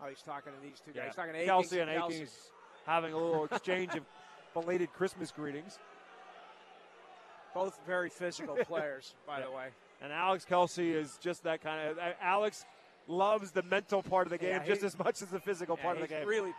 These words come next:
Speaker 1: personable young man, loves to talk.
Speaker 2: Eh, dangerous pass up ahead. Nice job by Hunsinger to get away from it for Akings, and he's fouled. Great job on the three-on-one, and the Exeter Eagles with no choice but the foul.
Speaker 1: Could have gone to Akings or to Levan,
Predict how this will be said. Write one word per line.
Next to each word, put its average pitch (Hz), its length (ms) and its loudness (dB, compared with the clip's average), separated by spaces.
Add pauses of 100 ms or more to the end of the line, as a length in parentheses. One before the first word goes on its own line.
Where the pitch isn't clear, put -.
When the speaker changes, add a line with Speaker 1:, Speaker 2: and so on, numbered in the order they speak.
(140)
Speaker 1:
personable 175 480 -6
young 151 260 -6
man, 147 280 -8 (100)
loves 175 220 -4
to 170 80 -14
talk. 147 380 -4 (640)
Speaker 2:
Eh, 160 60 -8 (840)
dangerous 202 380 4
pass 226 300 8
up 226 120 6
ahead. 214 240 8
Nice 226 200 8
job 254 240 10
by 233 160 10
Hunsinger 254 340 6
to 226 60 4
get 247 120 8
away 247 260 10
from 262 200 8
it 247 100 8
for 269 180 6
Akings, 269 460 4
and 240 100 4
he's 220 140 -4
fouled. 208 400 6 (400)
Great 294 320 12
job 262 320 10
on 247 120 6
the 220 100 8
three-on-one, 262 1000 8
and 233 80 4
the 214 120 8 (120)
Exeter 220 380 2
Eagles 240 240 6
with 196 180 2
no 262 140 10
choice 247 360 4
but 214 140 -2
the 190 80 2
foul. 196 500 2
Speaker 1:
Could 196 120 -2
have 185 80 -4
gone 196 160 2
to 180 60 -4
Akings 214 520 -4
or 214 120 -4
to 208 80 -2
Levan, 190 460 -2